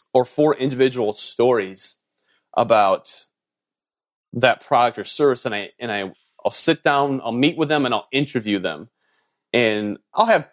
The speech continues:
questions from the, you know, from that, from that person. You know, "What, what do you want them to talk about? Really, what do you really want them to hit on?"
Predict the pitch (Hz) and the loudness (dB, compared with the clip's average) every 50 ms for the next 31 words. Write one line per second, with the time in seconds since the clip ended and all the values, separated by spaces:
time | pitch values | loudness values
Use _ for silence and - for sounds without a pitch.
0 | _ - - _ - - - - 143 131 - - - 143 135 - - - 143 131 | _ -20 -20 _ -16 -4 0 2 2 2 2 -2 -6 -6 -6 -4 -4 -2 -2 0
1 | 127 120 113 107 104 - 120 127 120 117 - - 123 113 107 101 - - _ - | 0 0 0 -2 -2 -2 -4 -4 -4 -4 -4 -4 -2 0 0 0 -2 -4 _ -6
2 | 123 110 92 - - 131 120 120 - 131 117 127 151 196 180 170 165 _ - 143 | -4 -4 -4 -4 -2 -2 -2 -2 -2 -4 -4 -2 0 2 2 0 -2 _ 0 0
3 | 143 143 131 135 127 127 104 98 - - - 143 156 - 151 139 131 110 - 135 | 2 2 2 0 0 -2 -6 -10 -8 -4 -2 -2 -2 0 2 2 2 2 2 0
4 | 139 127 127 139 - - _ 110 127 123 123 123 120 117 113 101 90 87 - - | 0 2 2 2 0 -2 _ -6 -2 -2 0 0 0 -2 -4 -4 -8 -6 -2 0
5 | 165 156 151 151 147 143 | 2 2 2 0 -2 -4